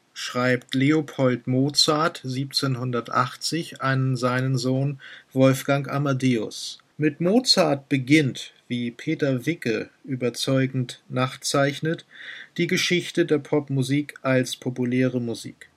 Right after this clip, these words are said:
Der Schritt von der Kunst zur Unterhaltung kennzeichnet Aufklärung, Sturm und Drang, Klassik und Frühromantik gleichermaßen. Aber auch der umgekehrte Schritt bestimmt die Logik der bürgerlichen Kultur,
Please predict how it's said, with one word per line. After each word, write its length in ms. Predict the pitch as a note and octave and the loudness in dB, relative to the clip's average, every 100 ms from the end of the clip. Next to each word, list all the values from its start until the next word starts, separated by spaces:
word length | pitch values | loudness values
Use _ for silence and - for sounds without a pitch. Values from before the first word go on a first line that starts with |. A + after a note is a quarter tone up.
| _ | _
Der 120 | D3+ D#3+ | 4 6
Schritt 460 | - G3+ A3+ F3+ | 4 0 0 -4
von 260 | C#3 - E3+ | -4 -2 2
der 120 | D#3+ | 0
Kunst 540 | D3 - F#3 F#3+ - - | 0 0 2 2 -4 -4
zur 280 | - E3+ | -2 0
Unterhaltung 800 | D3+ D3 C#3 C3+ D3 D3+ E3+ F#3 | 0 2 2 4 4 4 2 0
kennzeichnet 880 | F#3 D#3+ D#3 C#3+ D3+ C#3+ C3+ C#3 C3 | 2 2 2 0 0 0 0 -4 -4
Aufklärung, 880 | D3 D3+ D3 - D#3+ D#3 D3 D#3 D#3 | 0 0 0 -4 2 2 2 -2 -4
Sturm 440 | - - D3+ D3+ | -4 2 2 2
und 180 | C#3 C3 | 0 -2
Drang, 420 | C3 - C#3+ E3 - _ - - - - | 0 0 0 -2 -8 _ -20 -20 -18 -4
Klassik 640 | D3 D3 D3 D#3+ D3 - | 0 0 0 -2 -2 -4
und 280 | C#3 C3 C3 | -2 -2 -2
Frühromantik 1040 | - - - G3 D#3+ C3 B2 C3 C3+ D3+ - _ | -8 -14 -4 -2 0 0 0 -2 -2 -2 -4 _
gleichermaßen. 880 | C3+ C3 C#3+ C3+ A#2+ G#2+ G#2+ - - - _ _ - - - - - | 2 2 2 0 -2 -4 -6 -8 -12 -18 _ _ -20 -20 -20 -20 -4
Aber 280 | C3+ D3 C3 | 2 4 6
auch 260 | D#3+ F3+ | 4 2
der 440 | - E3 D3+ D3 F#3+ | 0 4 4 4 0
umgekehrte 720 | F#3+ G3 E3+ - D#3+ D3 C3 | -2 -2 -4 0 2 2 -2
Schritt 480 | C3 - D3+ D3+ - C3+ | -4 0 0 0 -10 -6
bestimmt 600 | C3+ - - D3 D3+ - | -4 -2 0 0 0 -2
die 60 | |
Logik 600 | C3 C3 C#3+ C#3+ D#3 D3 | 2 4 4 2 0 -2
der 120 | - C3 | -2 0
bürgerlichen 760 | C#3 C#3 C#3 C3+ C3 - A#2+ | 2 2 4 2 2 -2 -10
Kultur, 680 | - B2 A#2 - D#3+ E3+ F#3 | -4 -2 -2 -2 2 4 2